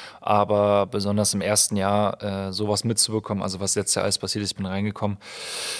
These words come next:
äh, dann haben wir oben mitgespielt, auf einmal waren wir im Abstiegskampf bis zum Ende, musste man drum kämpfen, dann kam das Pokalfinale. Ich glaub, ich hab letztes Jahr sehr, sehr viel gelernt und auch sehr, sehr viel für den Kopf, äh, mitbekommen.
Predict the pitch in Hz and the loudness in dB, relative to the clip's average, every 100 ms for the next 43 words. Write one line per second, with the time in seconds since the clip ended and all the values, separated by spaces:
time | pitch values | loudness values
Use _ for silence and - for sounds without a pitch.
0 | - - _ - 110 101 101 101 101 104 | -12 -18 _ 2 4 4 4 4 4 6
1 | 101 - 127 127 117 104 120 - 117 107 | 4 2 4 4 4 0 -2 0 0 2
2 | 104 110 104 107 104 104 104 - 104 - | 2 4 4 4 2 2 2 0 -2 0
3 | 104 98 110 - 107 107 107 104 104 107 | -2 0 2 2 2 2 2 2 2 2
4 | 101 101 107 104 104 101 101 101 - 101 | 0 0 0 -2 -2 -2 0 -2 -2 -2
5 | 104 101 110 101 98 95 104 92 101 101 | 0 0 0 -2 -2 0 -2 -2 -4 -4
6 | 98 101 - 101 98 92 104 107 107 113 | -2 -2 2 2 2 2 2 2 2 2
7 | 107 107 107 110 107 - 104 101 101 98 | 4 6 6 4 0 -6 -4 -2 -2 2
8 | 107 104 98 - 107 113 101 117 - - | 2 2 0 -2 -2 -2 0 0 0 -4
9 | - - - - - 110 110 120 - 123 | -16 -20 -18 -2 6 6 6 4 0 2
10 | 120 117 110 | 4 2 0